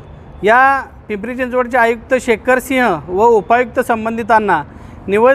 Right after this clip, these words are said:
निवेदन देण्यासाठी अर्धा ते पाऊण तास वाट बघत होते. पण तिथला जो मस्तवाल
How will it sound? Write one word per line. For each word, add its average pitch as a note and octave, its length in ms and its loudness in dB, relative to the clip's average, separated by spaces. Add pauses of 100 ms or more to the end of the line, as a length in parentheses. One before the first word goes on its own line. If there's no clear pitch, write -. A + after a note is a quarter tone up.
निवेदन C4 460 0
देण्यासाठी G#3 720 -2 (580)
अर्धा A3+ 300 2
ते D4 120 0
पाऊण C#4 360 0
तास C#4+ 440 0 (560)
वाट B3+ 240 2
बघत C4+ 300 0
होते. D3 360 -8 (600)
पण D4 280 0 (600)
तिथला B3 320 0
जो C#4+ 520 0 (480)
मस्तवाल C#4+ 640 0